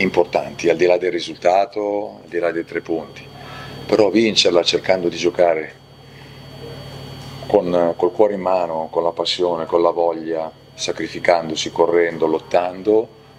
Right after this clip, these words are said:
questi sono sentimenti che secondo me per una squadra sono importanti, così come sono importanti per i singoli giocatori. Oggi ho visto queste cose e quindi sono felice, vuol dire che la squadra dentro le ha.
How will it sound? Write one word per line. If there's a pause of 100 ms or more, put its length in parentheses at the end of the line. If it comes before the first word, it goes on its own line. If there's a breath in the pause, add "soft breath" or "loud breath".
questi
sono
sentimenti
che
secondo
me (720 loud breath)
per
una
squadra
sono
importanti,
così
come
sono
importanti
per
i
singoli
giocatori. (680 loud breath)
Oggi (140)
ho
visto
queste
cose
e
quindi
sono
felice,
vuol
dire
che
la
squadra
dentro
le
ha.